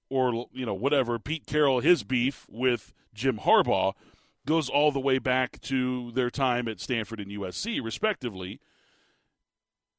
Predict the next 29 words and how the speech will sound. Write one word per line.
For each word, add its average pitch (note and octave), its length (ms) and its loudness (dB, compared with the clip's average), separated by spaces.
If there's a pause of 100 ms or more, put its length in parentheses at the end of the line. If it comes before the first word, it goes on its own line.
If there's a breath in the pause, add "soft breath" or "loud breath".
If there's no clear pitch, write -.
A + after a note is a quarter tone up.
(220)
U F#3+ 220 2
S G3 120 0
C F3 360 -4
was, C#3 420 0
what B2+ 140 -4
were A2 80 -4
they, G2 120 -4 (200)
was A#2 180 -6
a F#2 60 -8
forty, F3+ 400 -4
forty-one F#3+ 440 -2
and D#3 80 -2
a C#3 40 2
half D3+ 220 -2
point C3+ 240 -4
favorite G#2 480 -2 (100)
in B2 220 -4
their A#2+ 180 0
game A2+ 340 -6
against G#2 320 -10
Stanford. E2+ 500 -12 (960)
A A#2 80 -4
young B2+ 220 -2
Jim C3 200 -4
Harbaugh A#2 340 0
had A2+ 80 -2
just B2 160 -10
been B2 120 -6
hired A2 360 -4